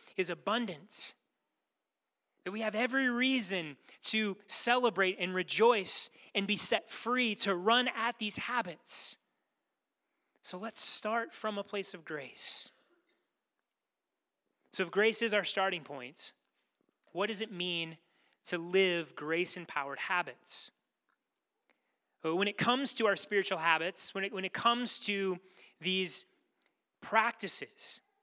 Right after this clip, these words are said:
starting from grace keeps us from two pitfalls that we need to be aware of. The first is self-sufficiency.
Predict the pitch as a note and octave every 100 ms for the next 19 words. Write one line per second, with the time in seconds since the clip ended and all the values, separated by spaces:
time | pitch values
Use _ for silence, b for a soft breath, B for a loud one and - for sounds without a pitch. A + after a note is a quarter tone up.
0 | _ _ _ _ _ _ - - - A3+
1 | C#4 A#3+ A#3+ G3+ A3 G#3+ - - A3+ -
2 | G3+ - F#3+ F3+ - - C4 C#4 C#4 C4+
3 | - A3+ - F3 D#3 D3 - b b b
4 | F3 F3 F#3 G#3 F#3+ F#3 E3+ D#3+ C3+ A2+
5 | - D3+ - - A3 E3+ - - - b
6 | b b b b - - - G#3 G3+ F3
7 | - E3+ - A#2 C#3 B2+